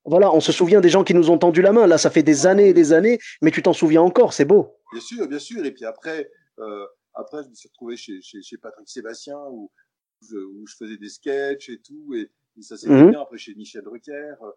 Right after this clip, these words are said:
Speaker 2: beaucoup, beaucoup de fois. Euh, après, radio, euh, R-, R M C, Europe un,
Speaker 1: Mhm.
Speaker 2: euh, R T L.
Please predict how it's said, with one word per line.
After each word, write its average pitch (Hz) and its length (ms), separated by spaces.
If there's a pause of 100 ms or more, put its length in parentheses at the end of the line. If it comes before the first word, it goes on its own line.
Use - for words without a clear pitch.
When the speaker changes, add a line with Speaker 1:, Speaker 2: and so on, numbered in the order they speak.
(380)
Speaker 2:
beaucoup, 131 240
beaucoup 120 260
de - 60
fois. 143 580 (380)
Euh, 98 280 (380)
après, 131 420
radio, 135 720
euh, 107 180
R-, 107 340
R - 40
M 117 60
C, 139 440
Europe 104 320
un, 127 260
Speaker 1:
Mhm. 175 140 (280)
Speaker 2:
euh, 98 460 (400)
R - 120
T 110 160
L. 143 400